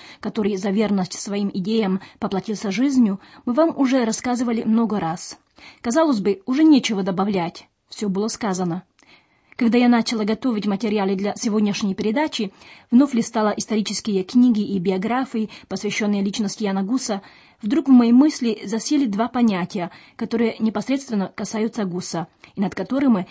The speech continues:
мне приходилось вновь задумываться. Это понятие жертвы и правды. Если говорить о жертве в связи с Христом,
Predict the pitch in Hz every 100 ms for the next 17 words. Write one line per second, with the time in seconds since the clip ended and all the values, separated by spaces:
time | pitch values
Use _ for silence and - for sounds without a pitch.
0 | - - 196 196 208 196 240 - 196 208
1 | 220 208 220 220 190 170 - 180 180 _
2 | _ _ _ _ - 214 214 220 214 196
3 | 185 175 226 262 - 190 185 - 214 185
4 | 165 170 160 - _ _ _ _ 240 247
5 | 220 208 190 185 170 - 196 220 302 -
6 | 196 180 - - - 240 208 254 - -
7 | 202 - 285 302